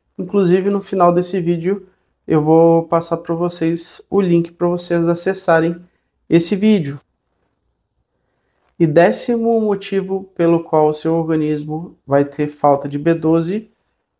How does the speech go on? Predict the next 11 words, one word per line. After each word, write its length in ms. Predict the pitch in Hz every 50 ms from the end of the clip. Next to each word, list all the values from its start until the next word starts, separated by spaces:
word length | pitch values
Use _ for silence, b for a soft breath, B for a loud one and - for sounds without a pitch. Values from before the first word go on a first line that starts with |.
| _ _
que 80 | _ 180
eu 80 | 190
falei 320 | 185 185 208 180 170 165 165
lá 160 | 160 160 165
no 100 | 170 175
início, 640 | 190 196 185 185 190 185 180 - - 226 - - _ _
é 140 | - 165 170
por 420 | 170 - - 180 180 196 185 - -
uso 440 | - 175 175 185 190 190 208 208 208
de 280 | 175 156 156 180 185 180
medicações. 1300 | 175 170 180 190 196 185 - - - - 208 208 - - - 180 185 190 196 185 175 - - - _